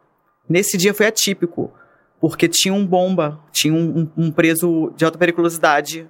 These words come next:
na, na missão da, da, de-, dessa equipe, né, desses dois caras que estavam juntos.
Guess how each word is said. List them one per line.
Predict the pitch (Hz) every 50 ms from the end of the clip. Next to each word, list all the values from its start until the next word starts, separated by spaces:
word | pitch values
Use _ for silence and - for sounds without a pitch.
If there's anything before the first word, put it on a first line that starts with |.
| _ -
na, | - 160 156 151 147
na | 156 156
missão | 156 170 165 - - 170 151 156 165 175 175
da, | 170 170 165 135
da, | 151 160
de-, | 143 147 160 -
dessa | - 165 156 156 - 190
equipe, | 185 - 165 147 - 139 131 - _ _ _ _ -
né, | 135 139 135 135
desses | 143 139 135 - 151 147 147
dois | 151 160 156 -
caras | - 143 123 - 131 - - - - _ _ _ _ _ _ _
que | - 139
estavam | - - - 135 131 139 151 160
juntos. | 151 151 135 123 - - -